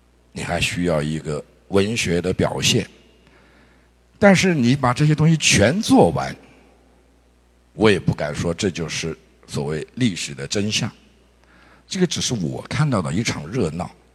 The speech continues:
而且用一个我觉得恰当的、呃，比较好的方式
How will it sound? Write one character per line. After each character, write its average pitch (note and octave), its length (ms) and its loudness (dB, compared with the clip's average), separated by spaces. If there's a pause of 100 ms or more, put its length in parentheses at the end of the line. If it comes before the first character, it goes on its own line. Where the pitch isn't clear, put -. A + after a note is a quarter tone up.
(380)
而 G2 100 -6
且 E2+ 160 -2
用 A2+ 180 4
一 G2+ 140 0
个 G2+ 180 2
我 E2+ 200 2
觉 F2+ 200 -4
得 G2 140 0
恰 F#2 340 -2
当 E2 360 -4
的、 C#2+ 120 -12 (440)
呃， D2+ 160 -12
比 - 120 -12
较 E2+ 160 -4
好 B1+ 400 -8
的 F2+ 80 -6
方 D3+ 300 -2
式 - 220 -8